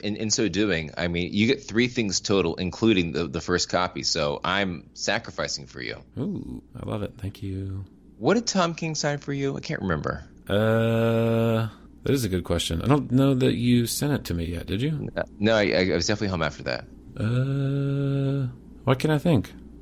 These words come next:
Speaker 1: What the hell did, what do we read about him? <laughs> What is
Speaker 2: Uh,
Speaker 1: this?
Speaker 2: <laughs> Vision,
Speaker 1: M-, m-, m-,
Speaker 2: Mister
Speaker 1: oh, Mister
Speaker 2: Miracle.
Speaker 1: M-, M-, Mystical Trade.
Speaker 2: Uh, okay, yeah, yeah, yeah, yeah.
Speaker 1: Yeah, you're welcome. That, that, that's how much you appreciated it.
Speaker 2: I really don't
Speaker 1: Anyway,
Speaker 2: think you gave it to me yet.
Speaker 1: I came home after that.
Speaker 2: But I don't think you gave it to me. You may have
Speaker 1: Well,
Speaker 2: forgotten it.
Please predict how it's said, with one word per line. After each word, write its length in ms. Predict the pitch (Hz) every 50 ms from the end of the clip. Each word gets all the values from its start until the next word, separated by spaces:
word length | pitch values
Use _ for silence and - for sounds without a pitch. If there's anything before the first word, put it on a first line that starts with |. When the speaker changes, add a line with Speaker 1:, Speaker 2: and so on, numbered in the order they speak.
| - - -
Speaker 1:
What 140 | - 127 135
the 60 | -
hell 160 | 139 131 135 131
did, 300 | 131 135 - - - -
what 260 | 87 - - 117 135
do 40 | 151
we 80 | 151 143
read 140 | 135 147
about 160 | 135 139 156 151
him? 180 | 123 - -
<laughs> 220 | 98 95 - - 123
What 140 | - -
is 120 | - - -
Speaker 2:
Uh, 380 | 107 110 110 113 113 117 110
Speaker 1:
this? 140 | 117 104 - -
Speaker 2:
<laughs> 20 | 123 104 82
Vision, 580 | 90 95 113 127 131 139 151 151 151 151 151 151
Speaker 1:
M-, 200 | 156 160 156 -
m-, 240 | - - 117 117 120
m-, 60 | 117
Speaker 2:
Mister 180 | 123 120 - 151
Speaker 1:
oh, 100 | 147 151
Mister 200 | 120 123 127 127
Speaker 2:
Miracle. 200 | - 135 131 135
Speaker 1:
M-, 100 | 131 123
M-, 100 | 151 151
Mystical 480 | 151 135 - 147 143 131 - 117 107 98
Trade. 420 | - - - 92 82 73 76 - - - - -
Speaker 2:
Uh, 220 | 123 120 113 110 104
okay, 180 | 110 107 101
yeah, 80 | 104 101
yeah, 340 | 101 98 98 95 95 92 92
yeah, 120 | 90 87
yeah. 60 | 82 80 - - - - - - - - - - - -
Speaker 1:
Yeah, 80 | - 98
you're 180 | 95 95 101
welcome. 360 | 98 95 90 85 - 85 76 78
That, 180 | 92 90 90 98
that, 140 | 110 104 92
that's 160 | 117 120 -
how 60 | 127
much 160 | 117 113 -
you 40 | 110
appreciated 480 | 95 - 95 90 - - 80 73 73 65
it. 200 | 65 69 - - - -
Speaker 2:
I 60 | 113
really 160 | 131 175 220
don't 100 | 247 262
Speaker 1:
Anyway, 200 | 247 240 185 147
Speaker 2:
think 60 | 131 131
you 20 | 160
gave 60 | 170
it 40 | 127 -
to 80 | 104
me 120 | 90 87 87
yet. 200 | 87 82 - - - - - - - -
Speaker 1:
I 140 | - 143 151
came 260 | - - 180 160 147
home 220 | 139 147 170 185
after 240 | 147 98 92 - 80
that. 280 | 69 62 58 55 - -
Speaker 2:
But 120 | 117 117 139
I 40 |
don't 140 | 147 165 165
think 120 | - 165 143
you 60 | -
gave 160 | 123 131 135
it 80 | 120 -
to 80 | -
me. 160 | 87 87 87 - - - -
You 100 | - 117
may 80 | 135 135
have 120 | 127 127
Speaker 1:
Well, 100 | 113 92
Speaker 2:
forgotten 240 | - 98 71 90 90
it. 140 | 82 64